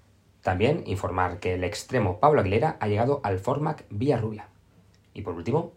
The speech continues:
en tenis, destacar que el pasado fin de semana se proclamó campeón en categoría Benjamín provincial el Club de Tenis Puerto Llano, un club de tenis donde se celebrará el próximo Provincial Junior en las fechas del cinco y seis de febrero.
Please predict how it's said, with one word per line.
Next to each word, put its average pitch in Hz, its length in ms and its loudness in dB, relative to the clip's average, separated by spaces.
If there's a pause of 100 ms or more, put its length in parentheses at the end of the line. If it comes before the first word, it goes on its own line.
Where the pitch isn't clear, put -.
en 85 280 -10
tenis, 165 420 -2 (440)
destacar 104 520 2
que 92 320 0
el 92 160 -10
pasado 92 260 -2
fin 98 160 -2
de 127 60 0
semana 127 400 0 (540)
se 139 260 0
proclamó 123 600 0
campeón 123 500 0
en 107 60 0
categoría 95 380 2
Benjamín 107 480 0
provincial 110 580 0
el 104 160 -4
Club 143 220 0
de - 80 -2
Tenis 147 320 0
Puerto 139 340 0
Llano, 101 340 0 (840)
un 101 100 -2
club 98 160 -2
de 127 100 2
tenis 127 280 2
donde 107 200 0
se 98 120 -4
celebrará 95 600 0
el 101 160 -6
próximo 95 420 -4
Provincial 95 500 0
Junior 120 380 2
en 101 80 -6
las 90 140 -4
fechas 127 320 -2
del 98 160 0
cinco 156 400 -2
y 104 100 -2
seis 123 260 2
de 143 80 2
febrero. - 360 -6